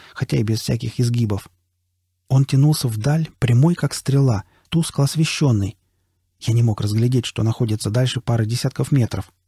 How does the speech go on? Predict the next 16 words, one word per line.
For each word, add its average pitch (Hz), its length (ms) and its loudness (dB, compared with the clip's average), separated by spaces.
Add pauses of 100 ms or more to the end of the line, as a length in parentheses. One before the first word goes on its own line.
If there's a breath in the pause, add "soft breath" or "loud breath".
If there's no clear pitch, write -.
(440 loud breath)
Хорошо 117 380 -2
я 196 80 2
успел 160 280 0
съесть 143 300 -2
шоколад, 143 540 -2
попить 131 320 -2
воды 123 280 0
и 131 120 0
немного 131 360 4
поспать, - 560 -4 (220)
а 156 100 -4
то 170 100 -2
бы 147 100 2
свалился 131 500 2
без 123 180 0
сил. 117 300 -2